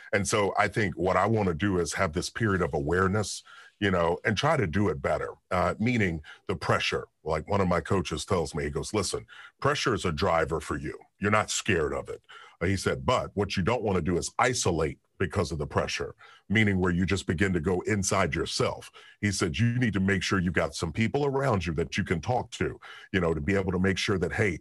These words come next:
I'm, I'm kind of managing that pressure just like a pressure cooker," right? It's got that little nozzle at the top 'cause some steam has to be let out, uh, for things to continue to operate effectively.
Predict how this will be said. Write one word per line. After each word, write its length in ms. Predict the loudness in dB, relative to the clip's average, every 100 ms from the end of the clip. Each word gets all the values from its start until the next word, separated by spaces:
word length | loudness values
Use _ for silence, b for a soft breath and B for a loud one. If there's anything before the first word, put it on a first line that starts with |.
| -2
I'm, 160 | -2 0
I'm 120 | 0
kind 240 | 2 2
of 140 | 0 -2 B B
managing 540 | 2 4 4 2 0 2
that 200 | 0 0
pressure 360 | 0 0 -2
just 220 | 0 0
like 140 | 0 0
a 60 | -4
pressure 400 | 0 0 0 -2
cooker," 460 | -2 -2 -4 -8 b b b
right? 240 | 0 0 0
It's 160 | -4 0
got 160 | 0
that 120 | 2 2
little 180 | 2
nozzle 420 | 2 2 2 2 0
at 80 | 0
the 80 |
top 340 | 0 0 0 0
'cause 180 | -2 0
some 220 | 0 0
steam 380 | 0 0 2 2
has 200 | 0 -2
to 60 | 0
be 120 | 2
let 240 | 2 2
out, 380 | 2 2 0 -6 B B B 0
uh, 200 | 0 2
for 160 | -2
things 280 | 0 0 0
to 100 | -2
continue 400 | 0 0 2 2
to 80 | 2
operate 540 | 2 2 2 0 0 -2
effectively. 520 | -2 0 0 -2 -8